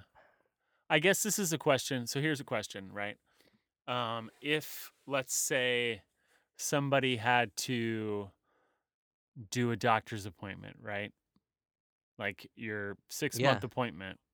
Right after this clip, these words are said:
Speaker 1: or yearly appointment with your, with your kid,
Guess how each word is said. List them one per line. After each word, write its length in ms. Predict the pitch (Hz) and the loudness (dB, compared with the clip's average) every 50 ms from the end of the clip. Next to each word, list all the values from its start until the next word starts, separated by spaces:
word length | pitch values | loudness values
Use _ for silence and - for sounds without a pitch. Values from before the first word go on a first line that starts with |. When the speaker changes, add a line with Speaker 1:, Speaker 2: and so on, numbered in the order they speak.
| - | -10
Speaker 1:
or 200 | - 95 98 101 | -8 -6 -6 -6
yearly 560 | 101 101 104 110 117 120 120 120 117 117 113 113 | -6 -8 -6 -4 -2 -2 -2 -2 -2 -2 0 -2
appointment 560 | 107 - - 117 110 95 85 98 98 95 - 80 | -2 -2 -2 -6 -4 -4 -6 -10 -12 -14 -14 -12
with 240 | - 107 - - | -12 -12 -12 -8
your, 260 | - 107 104 101 98 - _ | -6 -6 -6 -6 -8 -12 _
with 220 | - 120 113 - - | -6 -6 -6 -4 -2
your 120 | 117 101 | -4 -4
kid, 480 | - - - 117 107 98 92 90 - | -4 -2 -2 0 0 0 -2 -4 -8